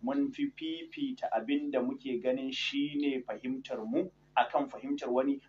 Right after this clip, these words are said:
Wannan abun ma ƙila har mu ba shi wata ƙima wadda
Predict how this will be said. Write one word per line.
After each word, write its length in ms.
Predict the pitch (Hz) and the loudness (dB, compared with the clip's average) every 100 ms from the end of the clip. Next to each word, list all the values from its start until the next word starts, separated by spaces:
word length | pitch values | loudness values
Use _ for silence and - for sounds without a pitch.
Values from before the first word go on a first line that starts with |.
| - | -2
Wannan 440 | 123 123 147 160 | 2 4 6 6
abun 280 | 139 139 143 | 6 2 2
ma 80 | 135 | 2
ƙila 320 | 127 - 156 - | 2 0 0 2
har 140 | 180 | 2
mu 120 | 170 | 2
ba 120 | 139 139 | 2 2
shi 120 | 120 | 0
wata 140 | 123 | -12
ƙima 360 | - 277 185 127 - _ _ | -4 2 4 2 0 _ _
wadda 540 | 123 139 127 127 127 | 0 0 6 8 8